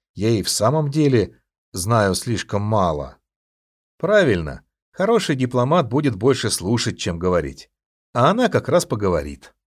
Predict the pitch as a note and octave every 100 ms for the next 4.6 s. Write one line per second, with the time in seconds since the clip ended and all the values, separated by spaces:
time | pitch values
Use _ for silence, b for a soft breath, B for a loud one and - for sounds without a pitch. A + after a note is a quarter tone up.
0 | _ _ _ - A#3+ D3+ G2 G2+ G2 -
1 | G2+ A2+ G2 F#2 F2 C#3 B2 - F2+ D#2
2 | - G2 G#2+ C3+ A#2 G2+ G2+ F#2+ B2 G#2+
3 | - G#2 A#2 - G2 F2+ E2+ A2 A2 F#2+
4 | - F#2+ F#2+ - B1+